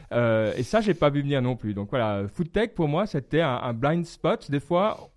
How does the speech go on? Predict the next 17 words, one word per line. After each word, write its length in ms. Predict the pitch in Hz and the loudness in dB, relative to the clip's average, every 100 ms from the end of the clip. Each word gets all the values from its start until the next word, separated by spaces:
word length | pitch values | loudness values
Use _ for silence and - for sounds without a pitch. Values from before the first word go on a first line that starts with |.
| - | -4
on 120 | 160 | -4
pense 360 | 143 180 190 185 | 0 2 2 0
que 140 | - | 0
les 200 | 151 143 | 2 2
choses 280 | 139 160 139 | 2 0 0
vont 80 | 127 | -2
prendre 220 | 131 120 | -4 -6
plus 160 | 151 135 | -6 -4
de 100 | 123 | -4
temps 400 | 131 143 214 - | -2 -2 -2 -2
et, 380 | 120 113 107 - | 0 0 -2 -6
et 100 | - | -12
c'était 220 | 107 - | -10 -10
pas 120 | 139 104 | -6 -6
le 80 | |
cas. 160 | 101 82 - - - - | -6 -12 -16 -20 -20 -4
Euh, 200 | 110 113 | 0 2